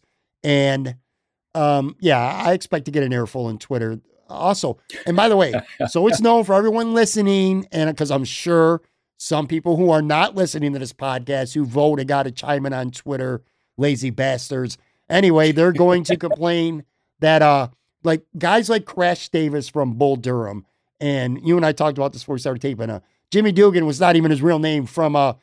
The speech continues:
Speaker 1: League of Their Own. They're real people, man. They, or they're at least based off of real people. They're not fictional.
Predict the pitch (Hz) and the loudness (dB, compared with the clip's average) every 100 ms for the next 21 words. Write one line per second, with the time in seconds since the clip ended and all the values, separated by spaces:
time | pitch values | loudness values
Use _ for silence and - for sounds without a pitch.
0 | _ - 143 190 180 160 156 160 131 117 | _ -6 2 4 4 0 2 2 0 -4
1 | 110 131 185 254 254 247 196 202 135 113 | -12 -6 -4 -2 -2 -4 -6 -8 -6 -6
2 | 117 120 131 180 185 175 165 185 180 190 | -4 -4 -4 -6 -6 -2 -2 0 -2 -4
3 | 196 - 185 180 - 160 139 139 147 131 | -6 -4 -2 0 2 0 0 -4 -4 -6
4 | 139 131 117 104 _ _ _ _ - 151 | -8 -10 -8 -10 _ _ _ _ -2 2
5 | 180 180 - 180 165 - 117 95 | 4 2 0 -4 -2 -4 -8 -10